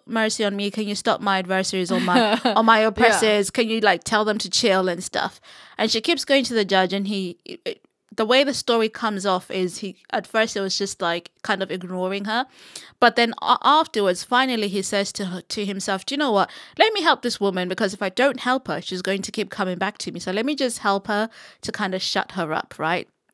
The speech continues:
Speaker 1: But the point of the story was, if a judge who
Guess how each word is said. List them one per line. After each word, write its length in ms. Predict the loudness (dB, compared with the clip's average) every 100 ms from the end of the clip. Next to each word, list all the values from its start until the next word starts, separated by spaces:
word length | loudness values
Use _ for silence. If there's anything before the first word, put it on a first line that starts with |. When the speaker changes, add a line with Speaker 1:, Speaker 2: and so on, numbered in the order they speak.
| _ _ _ _ -10 -10 -20 0
Speaker 1:
But 140 | 2
the 80 | 2
point 360 | 2 4 4 2
of 140 | -2
the 80 | -2
story 340 | -2 0 2
was, 300 | 2 0 -2 0
if 280 | 2 2 0
a 120 | -2 0
judge 460 | 2 2 0 -2
who 400 | 0 2 2 2